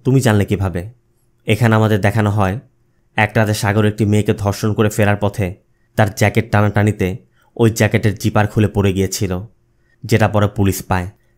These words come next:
আর কাব্যা হাসার সাথে সাগরের একটি ফটোতে একটি জ্যাকেটও দেখেছিল, কিন্তু শ্রাবণীর ফোনের ওই ফটোটিতে জ্যাকেটের জিপার মিসিং ছিল। আর এটা দেখে কাব্যা বুঝতে পেরেছিল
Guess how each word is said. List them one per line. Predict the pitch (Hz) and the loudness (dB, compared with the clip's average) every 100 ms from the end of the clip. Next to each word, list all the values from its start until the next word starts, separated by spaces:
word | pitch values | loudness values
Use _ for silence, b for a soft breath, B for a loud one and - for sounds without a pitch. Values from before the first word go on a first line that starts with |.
| _ | _
আর | 113 95 | -2 0
কাব্যা | 110 104 117 101 | 0 0 2 0
হাসার | 98 98 113 | 0 -4 -4
সাথে | 104 110 107 92 110 _ _ _ | -2 -2 -2 -4 -8 _ _ _
সাগরের | - 113 113 120 | -2 0 2 2
একটি | 123 123 | 0 -2
ফটোতে | - 113 113 110 95 - | 0 0 2 0 0 -2
একটি | 113 113 | -6 -6
জ্যাকেটও | - 107 104 110 | -2 0 2 2
দেখেছিল, | 101 98 101 107 92 92 - _ _ _ _ _ | 0 -2 -4 -4 -4 -6 -12 _ _ _ _ _
কিন্তু | 143 143 | 0 2
শ্রাবণীর | 147 - 113 123 139 | 0 0 2 2 0
ফোনের | 139 131 127 131 127 | 0 0 0 -2 0
ওই | 127 | -2
ফটোটিতে | 123 110 120 123 120 92 117 - _ _ _ _ 107 - | 0 -2 0 -2 -2 -2 -2 -10 _ _ _ _ -10 0
জ্যাকেটের | 104 110 101 98 | 0 2 0 0
জিপার | 104 101 98 | 0 2 2
মিসিং | 95 - 95 | 0 -2 -4
ছিল। | - 95 92 107 _ _ _ _ | -4 -4 -4 -8 _ _ _ _
আর | 113 110 | 0 2
এটা | 104 107 | 4 2
দেখে | 107 - | 2 0
কাব্যা | 101 101 95 104 | 0 0 2 0
বুঝতে | 101 - 98 | 0 -4 -2
পেরেছিল | 95 95 - 95 | -2 -2 -2 -2